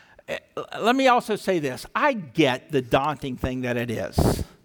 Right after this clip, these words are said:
to get into a small group, because here's immediately what you start thinking. You start thinking, "I'm gonna show up at the house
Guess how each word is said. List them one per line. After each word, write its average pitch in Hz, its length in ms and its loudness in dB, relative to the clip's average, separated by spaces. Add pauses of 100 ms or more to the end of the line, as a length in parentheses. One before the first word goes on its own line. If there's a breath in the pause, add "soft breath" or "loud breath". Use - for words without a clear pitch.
(580 soft breath)
to 160 100 4
get 151 180 4
into 143 240 0
a 131 60 -2
small 135 300 2
group, 113 200 -2
because 180 280 0
here's 302 200 2
immediately 190 440 4
what 147 180 2
you 147 60 -2
start 139 320 2
thinking. 131 340 -4 (960 loud breath)
You 208 80 -4
start 214 240 2
thinking, 190 380 0
"I'm 269 140 0
gonna 240 140 2
show 226 380 0
up 208 300 4
at - 140 -4
the 131 80 -2
house 214 760 -2